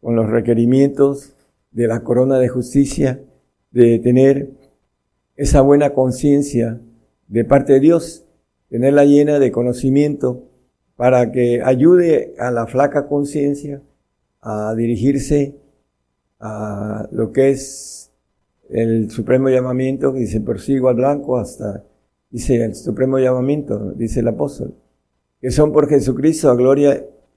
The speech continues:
y loor de Dios", esos frutos de justicia.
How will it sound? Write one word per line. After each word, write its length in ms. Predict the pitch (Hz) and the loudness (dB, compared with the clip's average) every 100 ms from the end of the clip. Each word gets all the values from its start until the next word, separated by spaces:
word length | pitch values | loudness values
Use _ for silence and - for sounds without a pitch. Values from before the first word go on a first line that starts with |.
| _ | _
y 100 | 123 | -4
loor 500 | 123 120 135 139 - | 0 4 4 4 -2
de 140 | - 120 | -4 0
Dios", 560 | 120 120 - - - - | 2 2 -2 -14 -20 -10
esos 320 | 131 143 143 | -6 -4 -2
frutos 560 | 131 135 - 117 - _ _ _ _ | -2 -2 -2 -6 -6 _ _ _ _
de 140 | - | -4
justicia. 640 | 104 127 - 175 160 123 | -4 -4 -4 -4 -2 -2